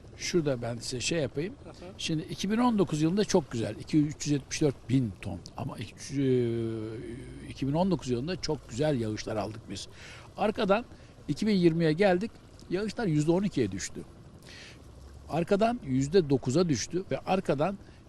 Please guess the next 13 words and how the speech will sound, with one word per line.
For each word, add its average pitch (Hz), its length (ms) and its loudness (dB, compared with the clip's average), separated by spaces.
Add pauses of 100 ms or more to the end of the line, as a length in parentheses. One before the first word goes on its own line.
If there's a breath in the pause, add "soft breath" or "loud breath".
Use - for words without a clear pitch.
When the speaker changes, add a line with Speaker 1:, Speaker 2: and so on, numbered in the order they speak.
Speaker 1:
yağışlar, 165 460 2 (120)
e, 127 760 -2
yüzde 156 360 4
on 175 220 4
ikiye 143 220 2
tekrar 113 440 -2
düştü. 107 320 -6 (320 loud breath)
Bunlar 240 300 0
balık 143 280 4
avları. 107 400 0 (140)
Yani 127 320 0 (120)
yağış 170 440 4
düştükçe - 580 0